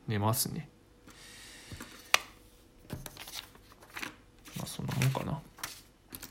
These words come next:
ちなみに最近の久世くんの話をするとね、久世くんは最近バドミントンを家族とよくしてるそうです。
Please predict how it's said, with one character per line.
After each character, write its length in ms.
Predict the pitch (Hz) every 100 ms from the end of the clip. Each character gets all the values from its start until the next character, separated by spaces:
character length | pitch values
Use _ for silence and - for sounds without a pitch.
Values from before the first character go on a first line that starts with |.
| - - - - - - - - - - -
ち 80 |
な 40 | 127
み 20 |
に 40 | -
最 220 | 131 139
近 240 | 160 151
の 100 | 147
久 240 | 135 131 160
世 60 |
く 140 | 160 165
ん 180 | 156
の 160 | 151 151
話 400 | 139 139 135 -
を 80 | -
す 120 | -
る 140 | -
と 140 | - -
ね、 360 | 50 - - - - - - - - - - - - - -
久 160 | - 120
世 180 | 139 165
く 240 | - -
ん 960 | 156 156 151 151 147 143 143 139 139 135
は 460 | 135 127 - - -
最 180 | - 127
近 300 | 131 117 127
バ 100 | 110
ド 140 | 143
ミ 140 | 156 143
ン 80 | 104
ト 180 | -
ン 20 | 120
を 160 | 120 -
家 120 | 120
族 240 | 110 -
と 80 | -
よ 100 | 135
く 260 | - - -
し 100 | -
て 80 | 131
る 80 |
そ 160 | 127 -
う 20 |
で 80 | 151
す。 300 | 131 - -